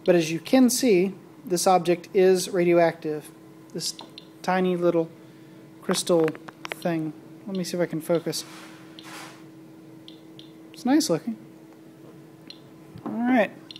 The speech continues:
Let's move my notebook out of, out of the way, and my pencil. And we'll put the Geiger counter down here and let it drop down a little bit to normal. I mean, letting the Geiger counter drop down will also give you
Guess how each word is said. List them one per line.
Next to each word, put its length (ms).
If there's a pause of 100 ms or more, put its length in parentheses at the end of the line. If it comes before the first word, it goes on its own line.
(760)
Let's 200
move 220
my 240 (240)
notebook 380
out 140
of, 80
out 340
of 80
the 40
way, 200 (380)
and 100
my 140
pencil. 360 (880)
And 300
we'll 120
put 180
the 60
Geiger 320
counter 360
down 220
here 360 (1700)
and 100
let 140
it 360
drop 280
down 200
a 40
little 200
bit 180
to 100
normal. 340 (1300)
I 20
mean, 180
letting 220
the 100
Geiger 360
counter 180
drop 260
down 200
will 80
also 280
give 220
you 160